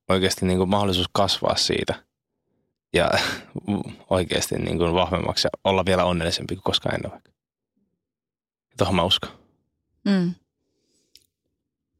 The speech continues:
Speaker 2: Mitkä on ollut isompia menetyksiä, mitä sä oot kokenut? Mitkä on ollut niinku tiukimpia paikkoja?
Speaker 1: Öö,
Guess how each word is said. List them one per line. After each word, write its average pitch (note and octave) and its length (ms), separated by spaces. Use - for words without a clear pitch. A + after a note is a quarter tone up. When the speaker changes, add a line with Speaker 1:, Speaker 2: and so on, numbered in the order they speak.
Speaker 2:
Mitkä G3+ 260
on F3 60
ollut F3 180
isompia D#3+ 340
menetyksiä, D#3 580
mitä E3 200
sä E3+ 100
oot E3 100
kokenut? D#3 480
Mitkä G3 220
on F#3 80
ollut F3+ 200
niinku E3+ 200
tiukimpia E3 560
paikkoja? C#3+ 480
Speaker 1:
Öö, A#2+ 480